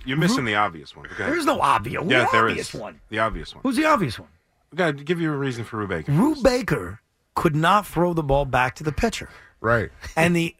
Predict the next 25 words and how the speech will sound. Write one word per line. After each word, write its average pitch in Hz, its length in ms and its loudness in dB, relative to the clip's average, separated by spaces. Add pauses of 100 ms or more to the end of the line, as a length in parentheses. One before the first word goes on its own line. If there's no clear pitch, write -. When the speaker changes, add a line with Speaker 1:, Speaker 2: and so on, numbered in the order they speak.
Speaker 2:
the 139 140 2
trick - 680 -4 (120)
that 147 180 2
they 143 140 2
taught 202 380 2
Rube, 185 200 -2
I 120 80 0
think 160 160 -2
Jake 147 280 -2
Taylor 151 540 -4
taught 269 240 0
him, - 160 -8
so - 140 -14
teammate. - 440 -4 (280)
Speaker 3:
Mm-hmm. 117 220 0
Speaker 2:
Jake 180 240 2
Taylor 170 340 0
said, 165 160 0
"I 143 60 4
want 143 420 0
you 180 60 2
to 170 60 -2
look 151 240 -2
at - 120 -4
Playboy 131 520 -2